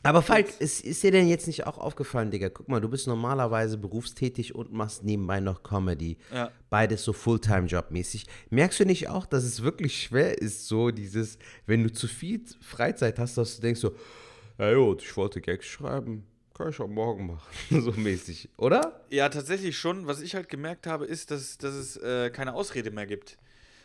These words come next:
Speaker 2: Weißt du, wenn ich, wenn ich, äh, arbeiten war und bin zur Bühne, das hat ja super oder das funktioniert bei mir sehr, sehr gut, dass ich, äh, das sehr gut vereine. Aber, ähm, ich hab mir dann immer als Ausrede gemacht, „Ja gut, jetzt warst du arbeiten, jetzt hast du einen Auftritt.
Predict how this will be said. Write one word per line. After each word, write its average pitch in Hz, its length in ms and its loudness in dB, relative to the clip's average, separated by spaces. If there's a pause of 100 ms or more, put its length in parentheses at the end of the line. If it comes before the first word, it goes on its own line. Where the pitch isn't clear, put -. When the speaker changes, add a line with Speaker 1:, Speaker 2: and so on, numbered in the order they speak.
(100)
Speaker 2:
Weißt 127 180 0
du, 160 80 -6
wenn 139 120 -2
ich, 135 120 -6
wenn 143 100 -4
ich, - 200 -10
äh, 120 60 -2
arbeiten 156 500 -4
war 151 280 2
und 135 140 -8
bin 143 140 -6
zur 135 140 -2
Bühne, 160 220 -4
das 127 140 -4
hat 151 120 -6
ja 135 80 0
super 139 300 0
oder 120 160 2
das 117 280 -8
funktioniert 143 500 -8
bei 127 100 -2
mir 120 120 -4
sehr, 120 140 -4
sehr 117 140 -4
gut, 139 260 -6
dass 117 120 -6
ich, 117 300 -12
äh, 113 260 -6 (460)
das 113 160 -8
sehr 131 100 2
gut 131 120 -4
vereine. 139 480 0 (400)
Aber, 117 680 4
ähm, 110 560 -4 (720)
ich 131 120 -8
hab 196 60 -6
mir 143 60 0
dann 131 100 4
immer 127 140 -2
als 113 100 -4
Ausrede 123 300 -6
gemacht, 120 220 -8
„Ja 123 120 2
gut, 127 140 2
jetzt - 160 -16
warst 123 180 -4
du 107 40 -8
arbeiten, 127 340 -2
jetzt - 120 -14
hast 131 140 -10
du 131 60 -8
einen 110 60 -8
Auftritt. 127 440 -4